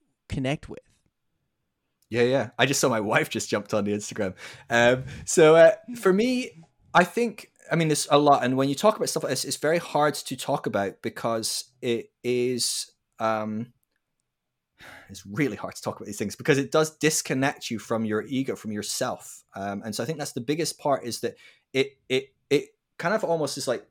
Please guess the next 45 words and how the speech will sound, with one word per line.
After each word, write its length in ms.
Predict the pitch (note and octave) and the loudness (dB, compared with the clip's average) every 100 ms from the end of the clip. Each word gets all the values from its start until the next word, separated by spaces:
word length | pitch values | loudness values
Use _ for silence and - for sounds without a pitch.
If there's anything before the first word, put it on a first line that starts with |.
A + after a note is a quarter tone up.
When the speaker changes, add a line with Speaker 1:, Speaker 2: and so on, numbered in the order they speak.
| _ | _
Speaker 2:
lifting 500 | B2 B2+ D3+ - C#3+ | -8 -4 -4 -4 0
out 120 | C#3 | 0
of 40 | A#2+ | 2
the 80 | |
room 140 | A#2+ B2 | 0 0
and 80 | A2+ | -2
observing 720 | G#2+ G2+ A#2 C3 B2+ F#2 F#2 _ - | -4 0 4 4 2 -6 -10 _ -12
yourself. 640 | G#2 - A2 D#2 - - | -10 -6 -6 -8 -16 -20
It's 140 | - - | -16 -14
observing 580 | G#2 G#2+ A#2 A#2+ G2 F#2 | -10 -2 -2 -2 -6 -8
and 100 | A2 | -8
going, 240 | G2+ G2 - | -8 -8 -10
"Huh, 200 | - B3+ - _ _ _ - | -4 -4 -4 _ _ _ -4
that's, 520 | G3+ - - - - _ _ | -2 -2 -8 -12 -14 _ _
that's 240 | B3 B3 _ _ _ - | -14 -14 _ _ _ -4
me? 260 | G3+ F4 | -2 0
Well, 160 | D4 D#3+ | 0 -2
who's 240 | D#3+ A#3+ | -4 -12
me?" 420 | G#3 A3+ E4 G2 - - - | -10 -10 -10 -12 -14 -20 -4
And, 120 | F#3 | -2
and 260 | G#3+ G#3 G#3 | 2 2 2
this 140 | A#3 G#3+ | 0 -2
is 80 | |
part 280 | - - C#3+ | -4 0 0
of 120 | C3+ | 0
the 120 | - B2 | -2 0
meditation 500 | B2+ A#2 G3+ - C#3 | 2 2 0 0 -2
process, 400 | G#2 - F#2 - | -6 -10 -10 -2
right? 220 | A#2+ D#3 | 0 0
Is 180 | D3 C#3+ | -2 0
you, 220 | D3 C3+ - - | 2 0 -2 -12
you 80 | - | -2
have 200 | C#3 G3+ | 4 4
a 40 | F#3+ | 4
thought 360 | - G#3 D3 | 6 8 8
and 80 | C3+ | 4
you 80 | C#3 | 2
go, 220 | C#3+ C#3+ - - | 2 0 -6 -4
"I 80 | E3 | -2
thought 320 | F3+ G3 - | 4 4 4
that? 180 | B3 F#4 - _ _ _ _ | 0 0 -8 _ _ _ _
Wait, 280 | F#3+ D#3+ - _ _ _ _ | 2 2 0 _ _ _ _
I 140 | - G3+ | -4 -4
thought 260 | - F#4 | -4 -8
that? 140 | D4+ | -6